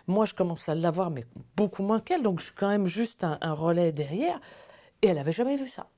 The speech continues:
Et a posteriori, elle a vach-, elle a apprécié. Mais sur le coup, elle a été gênée. Donc, voilà, c'est décelé. On n'est pas là pour les embêter. On est là pour les rassurer, quoi. Je veux dire, moi, je travaille, euh, je travaille avec les réalisateurs, quoi. Des fois, quand il y a des,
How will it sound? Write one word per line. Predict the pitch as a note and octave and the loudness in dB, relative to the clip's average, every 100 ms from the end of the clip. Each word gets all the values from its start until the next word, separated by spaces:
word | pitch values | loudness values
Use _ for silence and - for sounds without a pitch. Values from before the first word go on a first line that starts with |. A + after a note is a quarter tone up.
| - | -4
Et | F#3 | -4
a | |
posteriori, | - D3 - A#2+ B2+ D#3 A3 C4 | -4 -12 -12 -12 -4 0 0 0
elle | C#3 | -2
a | C3 B2+ - | -6 -10 -12
vach-, | C3 - - | -14 -10 -10
elle | C3+ | -8
a | A#2+ | -8
apprécié. | A2+ B3 - F#4 - - - | -4 -4 -4 -8 -10 -20 -4
Mais | F#3+ A3 C4+ | 4 6 6
sur | C4+ B3 | 4 4
le | A#3+ A#3+ | 4 4
coup, | - G#4 B4+ - _ - - - | 6 6 6 2 _ -20 -20 -4
elle | G#3 G#3 | 2 2
a | |
été | A3+ B3+ | 2 -2
gênée. | C4+ B3 | -2 -2
Donc, | G#3+ F#3+ - - - - _ _ - | -2 -6 -10 -20 -20 -20 _ _ 0
voilà, | C#4 C4+ - - - - - | 0 0 -8 -20 -20 -10 -2
c'est | A3 | 2
décelé. | F3 A#3 - B3+ C#4+ C#4 | 4 2 2 4 6 6
On | |
n'est | A3+ | 4
pas | G#3+ G#3+ | 4 4
là | A3 A3+ | 4 2
pour | - G3+ | 0 -2
les | G3 | 0
embêter. | G3 G#3+ - | -2 -2 0
On | G#3 | 0
est | |
là | G#3 | 2
pour | G#3+ F#3 | 0 -2
les | E3+ | 0
rassurer, | A3 - - A#3 A#3 | -2 -2 0 2 2
quoi. | - D#3 | 0 -10
Je | - | -6
veux | |
dire, | E3+ | -6
moi, | F3 | -6
je | - | -6
travaille, | F3 F3 F#3+ F3 | -2 0 0 0
euh, | D#3 D#3 - - - - - - | 0 -2 -8 -20 -20 -20 -20 -18
je | |
travaille | - E3 F3 C#3+ - | -8 -4 -4 -4 0
avec | F#3 F#3 F3+ | 0 0 -4
les | D3 | -10
réalisateurs, | C3+ C#3 C#3 - - - | -12 -12 -14 -16 -20 -20
quoi. | - _ _ _ _ - - | -20 _ _ _ _ -20 -16
Des | |
fois, | D3 F#3+ | -10 -10
quand | F#3+ D#3 - | -10 -12 -12
il | |
y | |
a | D#3 | -16
des, | - | -16